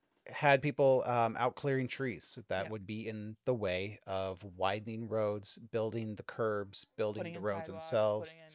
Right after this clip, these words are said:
Speaker 1: sidewalks, all
Speaker 2: yeah.
Speaker 1: of that infrastructure that's not there today or in very poor condition.
Speaker 2: Right.
Speaker 1: So the trees came out, and some of those trees were mature,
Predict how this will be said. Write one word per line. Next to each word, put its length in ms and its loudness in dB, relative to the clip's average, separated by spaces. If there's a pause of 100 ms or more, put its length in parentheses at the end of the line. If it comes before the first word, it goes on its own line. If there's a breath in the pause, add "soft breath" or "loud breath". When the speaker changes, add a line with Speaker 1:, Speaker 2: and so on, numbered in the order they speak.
(140)
Speaker 1:
sidewalks, 380 -2
all 80 -8
Speaker 2:
yeah. 120 0
Speaker 1:
of 60 -4
that 160 2
infrastructure 540 -4
that's 200 -4
not 340 0
there 180 2
today 400 -2 (480 soft breath)
or 340 4
in 240 -8
very 520 4
poor 220 0
condition. 380 -6
Speaker 2:
Right. 60 -16 (540 soft breath)
Speaker 1:
So 440 2 (240)
the 80 -2
trees 300 2
came 260 -2
out, 280 -4 (100)
and 140 -6
some 180 0
of 60 0
those 160 6
trees 440 -2
were 400 0 (160)
mature, 480 -2